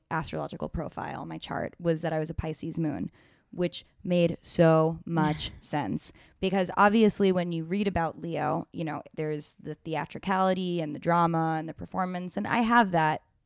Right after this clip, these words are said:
Speaker 1: but there's also a lot more that
Speaker 2: Mm-hmm.
Speaker 1: wasn't captured in any of the descriptions I would ever read about Leo. And I was sort of like, "Uh," and then also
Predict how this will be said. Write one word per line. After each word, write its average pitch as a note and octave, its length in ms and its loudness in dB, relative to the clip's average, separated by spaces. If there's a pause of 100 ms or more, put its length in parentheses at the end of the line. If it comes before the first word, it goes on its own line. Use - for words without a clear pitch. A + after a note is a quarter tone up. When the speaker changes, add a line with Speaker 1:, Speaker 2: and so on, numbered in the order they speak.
(260)
Speaker 1:
but F#3 220 -2 (340)
there's G#3+ 180 2
also A3 320 6
a E3 100 0
lot E3 360 6 (640)
more E3+ 560 2 (360)
that F#3+ 220 4
Speaker 2:
Mm-hmm. F3 140 2
Speaker 1:
wasn't G3 340 4
captured E3 520 -4
in E3 100 -4
any F3+ 320 -4
of E3 100 -6
the E3 60 -6
descriptions D#3 640 -6
I D#3 100 -2
would D#3 140 -4
ever E3 200 -2
read D#3+ 220 -4
about - 300 -10
Leo. D#3+ 260 -10
And E3 100 -10
I E3 60 -10
was E3+ 100 -12
sort F#3+ 200 -6
of E3+ 100 -4
like, F3 220 -6
"Uh," - 20 -4
and C#4+ 480 -2
then D4 80 0
also C#4+ 400 4